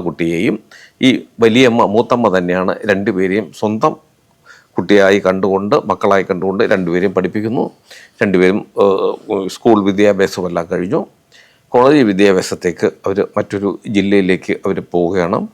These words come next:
അവിടെ പോയി ഹോസ്റ്റലിൽ നിന്ന് അവർ പഠിക്കുന്നുണ്ട്. അപ്പോൾ രണ്ടുപേരും ഈ പറഞ്ഞ നമുക്ക് സുഹൃത്തുക്കളുമല്ല, അനിയത്തിമാർ ചേട്ടത്തിമാർ അത്ര ബന്ധമാണ്. അവർക്ക് രണ്ട്, ആ, അമ്മയാണെന്നുള്ള ചിന്ത പോലും ഇല്ലാത്ത വിധത്തിൽ ആ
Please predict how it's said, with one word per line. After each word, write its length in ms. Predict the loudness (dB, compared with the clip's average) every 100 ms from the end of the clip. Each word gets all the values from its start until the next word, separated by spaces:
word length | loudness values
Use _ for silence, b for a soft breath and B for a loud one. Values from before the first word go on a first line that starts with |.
| B B B 0
അവിടെ 180 | 0 4
പോയി 120 | 2 4
ഹോസ്റ്റലിൽ 540 | 2 2 0 0 0 -2
നിന്ന് 180 | -2 -2
അവർ 120 | -2 -2
പഠിക്കുന്നുണ്ട്. 460 | -4 -6 -18 -20 -18
അപ്പോൾ 160 | -6 -2
രണ്ടുപേരും 500 | 0 4 4 4 2 -2 _ b b b b _ -2 -2
ഈ 40 | 0
പറഞ്ഞ 200 | 2 2 2
നമുക്ക് 200 | 0 -2 -2
സുഹൃത്തുക്കളുമല്ല, 840 | 0 2 0 2 4 4 2 0 -2 -4 _ _ _ _
അനിയത്തിമാർ 460 | 0 0 0 0 0 0
ചേട്ടത്തിമാർ 480 | -2 -2 -2 0 2 0
അത്ര 400 | -2 _ 0 0 2
ബന്ധമാണ്. 440 | 0 -2 -8 -10 -16 _ b b b
അവർക്ക് 340 | 0 0 2 2 2 -2 2
രണ്ട്, 300 | 2 2 4 2 2 0
ആ, 20 | 2 2 2
അമ്മയാണെന്നുള്ള 680 | 2 2 2 2 2 2 0
ചിന്ത 200 | -2 -2 -2 0
പോലും 340 | 0 0 0 -2
ഇല്ലാത്ത 320 | -2 -2 -4
വിധത്തിൽ 280 | -6 -10 -12 -14 _ B B B
ആ 20 | -2